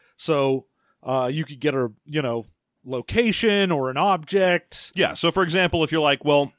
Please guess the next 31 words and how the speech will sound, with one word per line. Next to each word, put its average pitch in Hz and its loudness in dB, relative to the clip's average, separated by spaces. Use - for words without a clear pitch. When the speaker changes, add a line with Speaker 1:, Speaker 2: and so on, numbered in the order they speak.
Speaker 2:
you 156 2
and 151 2
I 143 2
have 139 2
a 127 0
crime-based 135 0
relationship," 123 -2
and 135 -2
someone 151 2
attacks, 135 -2
attacks 139 -4
a, 135 2
uh, 107 0
lo-, 139 -2
attaches 139 -2
a 147 -2
location 139 -2
to 160 -4
that 135 0
crime-based 135 0
relationship, 127 -4
and 135 0
they 135 4
say, 131 0
dusty 175 0
gas 143 2
station 135 0
by 127 2
the 120 0
interstate. 113 -4
Speaker 1:
Yeah. 160 -2